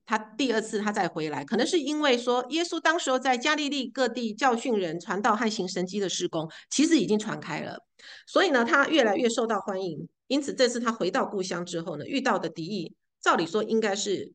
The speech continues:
就是已经是有稍微减退了。好，我讲的是稍微，好，稍微减退。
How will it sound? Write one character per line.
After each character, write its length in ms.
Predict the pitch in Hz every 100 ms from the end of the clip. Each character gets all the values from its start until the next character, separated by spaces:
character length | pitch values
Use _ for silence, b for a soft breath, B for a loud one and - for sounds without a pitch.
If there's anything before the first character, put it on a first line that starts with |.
| -
就 100 | 220
是 160 | 208
已 160 | 185 175
经 160 | 160 240
是 160 | 240
有 140 | 165 -
稍 240 | - 240
微 180 | 208 160
减 260 | 156 -
退 220 | - 175 147
了。 100 | - - _ 175
好， 120 | 147
我 80 | 202
讲 160 | 208
的 80 | 139
是 80 | 175
稍 300 | - 139 156
微， 240 | 156 107 -
好， 140 | -
稍 200 | - 202
微 120 | 208
减 240 | 165 - -
退。 220 | 156 -